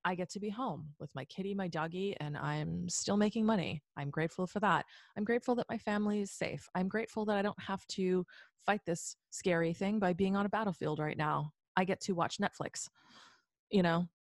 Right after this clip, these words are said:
like, I get to, I get to, I get to, like, a lot of privilege stuff and realizing, like, what we truly have for gifts in life. Gratitude's very useful. Um, habit number four is presence.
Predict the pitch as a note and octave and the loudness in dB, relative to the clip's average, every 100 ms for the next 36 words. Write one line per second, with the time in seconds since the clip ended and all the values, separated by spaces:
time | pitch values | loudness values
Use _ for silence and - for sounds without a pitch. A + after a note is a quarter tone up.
0 | - E3+ - - _ _ _ _ _ _ | 2 2 2 -10 _ _ _ _ _ _
1 | _ - F#3+ F3+ - - E3+ D#3+ D#3+ - | _ -6 -2 -2 -4 -2 0 0 0 -2
2 | - D#3 D#3 D#3 - D3+ D3 D3+ - - | -2 0 2 0 0 0 0 -2 -4 4
3 | F#3 E3 - F3+ D#3+ E3+ E3 - F3 E3 | 4 4 2 -2 0 -2 -4 -2 0 -2
4 | - D3+ D3 D#3 D3+ D3+ D#3 D#3 D3+ C#3+ | -4 -4 -2 0 0 0 -2 -2 -2 -4
5 | - E3 D#3+ - D#3+ D#3 C#3+ C#3+ C#3+ C#3+ | -2 -2 -2 0 2 2 2 0 -4 -2
6 | D3+ - E3+ F3+ F3+ F3 D3 D3 D3 - | -4 -2 2 4 4 2 2 0 0 -4
7 | D3 - C#3 C#3+ F#3+ - G#3 G#3+ - - | -4 -4 -4 -4 -4 2 2 2 -2 -18
8 | - - - E3 E3 D#3+ E3 D#3+ F3+ F3+ | -16 -18 -8 0 2 2 -2 2 2 2
9 | F3+ F3 E3 - D3+ D3+ D#3 F3+ A#3 - | 2 0 0 -2 -2 0 0 -2 -4 -14
10 | - - - F3 E3 E3 E3 D#3+ - - | -20 -8 2 4 6 4 2 0 -6 -6
11 | - D#3 D#3 F3+ A3+ - | -2 0 0 0 -2 -12